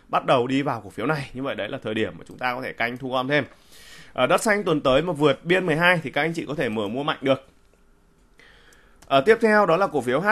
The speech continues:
D G. Thì, ừm, H D G cũng là một trong những cái mã cổ phiếu khá là cơ bản của ngành xây lắp.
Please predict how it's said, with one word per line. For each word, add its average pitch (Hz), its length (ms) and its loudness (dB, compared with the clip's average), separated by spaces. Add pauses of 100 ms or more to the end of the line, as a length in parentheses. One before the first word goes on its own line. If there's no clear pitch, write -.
D - 20 0 (140)
G. 175 40 4 (340)
Thì, 139 200 0
ừm, 131 340 2 (160)
H 208 200 -2
D 208 40 -4 (100)
G 180 40 4 (140)
cũng 151 160 -4
là 185 80 0
một 147 200 0
trong 180 160 -2
những 170 100 -6
cái 185 80 -6
mã 156 160 -4
cổ 139 180 0
phiếu 123 260 -4
khá 151 260 -2
là 196 100 -2
cơ 170 240 -2
bản 131 280 0 (2500)
của 104 520 2
ngành 120 300 -2
xây 165 180 -2
lắp. 226 200 0